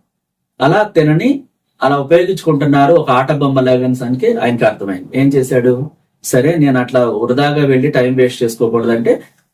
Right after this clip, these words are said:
నాకు ఇంట్లోనే టీ పెట్టు నువ్వు" అని చెప్పి వాళ్ళ మిస్సెస్ కి చెప్పి టీ తాగి పొలంకి వెళ్ళటం మొదలుపెట్టాడు.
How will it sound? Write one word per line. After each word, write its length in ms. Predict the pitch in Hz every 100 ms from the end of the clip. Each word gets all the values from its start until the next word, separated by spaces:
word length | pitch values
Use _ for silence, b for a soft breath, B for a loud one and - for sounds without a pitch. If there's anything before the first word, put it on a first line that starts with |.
| 139
నాకు 240 | 147 151
ఇంట్లోనే 380 | 151 160 180 180
టీ 200 | 156 147
పెట్టు 280 | 139 139 135
నువ్వు" 160 | 131
అని 100 | 123 127
చెప్పి 140 | 127
వాళ్ళ 160 | 175 135
మిస్సెస్ 320 | 127 131 127
కి 180 | 123 123
చెప్పి 280 | 120 277 - _ _ _ _ _ _ _ _
టీ 120 | 165 160
తాగి 280 | 165 156
పొలంకి 380 | - 156 165 -
వెళ్ళటం 240 | 156 147 143
మొదలుపెట్టాడు. 560 | 110 104 147 - _